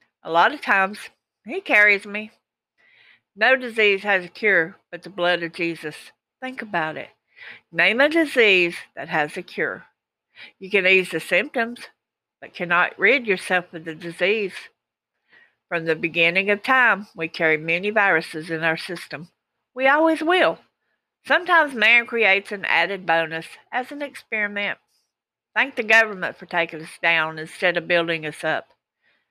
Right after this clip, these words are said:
Control. We should have taken our government back a long time ago. But it is okay. We would rather have someone else take care of us. Yeah, look where that got us. Anyway,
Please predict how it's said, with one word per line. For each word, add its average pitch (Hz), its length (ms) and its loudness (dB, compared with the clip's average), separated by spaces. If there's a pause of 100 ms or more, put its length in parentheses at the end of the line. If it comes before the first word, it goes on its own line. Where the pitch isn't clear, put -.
(160)
Control. 240 580 0 (540)
We 339 140 2
should 427 220 4
have 370 100 4
taken 269 300 2
our 226 100 6
government 220 440 0
back 202 200 2
a 180 80 -4
long 220 240 0
time 233 260 0
ago. 156 340 -4 (720)
But 156 100 -2
it 190 160 4
is 226 100 -6
okay. 277 800 4 (140)
We 202 140 -4
would 226 200 0
rather 185 260 4
have 247 240 0
someone 262 400 -2
else 254 220 0 (100)
take 190 220 -2
care 180 240 4
of 185 100 0
us. 175 120 -6 (540)
Yeah, 156 440 0 (240)
look 208 180 -12
where 254 140 2
that 214 180 4
got 131 300 0
us. - 80 -18 (800)
Anyway, 196 500 2